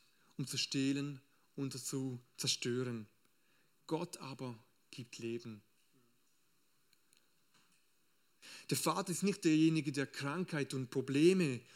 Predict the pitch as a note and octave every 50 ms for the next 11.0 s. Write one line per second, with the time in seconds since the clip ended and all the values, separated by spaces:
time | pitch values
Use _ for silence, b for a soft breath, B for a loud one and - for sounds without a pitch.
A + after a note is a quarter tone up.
0 | B B - C#3+ B2+ B2 - - D3 D3 F3+ G#3 - - - - C#3+ C3 A#2 G#2+
1 | - - - - - - _ _ _ _ _ _ _ _ _ _ _ _ _ _
2 | _ _ _ _ _ _ B B B B B B - D3 - D3+ D3+ F3 G3+ G3
3 | F#3+ F3+ D3+ C#3 F3 D#3+ D#3 C#3 - - C#3+ C3+ D3 D#3 F3+ G3 G3+ F#3+ D#3 -
4 | - D3+ C#3 F3 - - F#3+ G#3 F#3+ - - E3+ C#3+ B2 A#2+ B2 A#2 C3+ - -
5 | D3 C#3+ D3+ E3 F#3 G3+ G3+ F#3+ D#3+ B B B B B B B B B - D#3
6 | C#3+ C#3 C#3+ C#3+ C#3 C3+ - B B B B B - - - D3+ D3 D3 D3 D3
7 | D3 D#3 D3+ D3 D#3 D#3 C#3+ - D#3+ D3+ D3+ - - A3 D#3+ - - E3 F3 E3+
8 | - - - C#3+ C#3 D3+ D#3 D#3 - - - C#3 B2+ - - D#3+ E3 F3 E3+ D3
9 | C3+ C3 - - D3 D3+ E3 F3+ F#3 F#3 E3 C#3 A#2+ A2 G#2 - _ _ _ _
10 | _ _ B B B B - C#3+ B2+ D#3+ F3+ F3+ E3+ D#3 - - - C#3 - -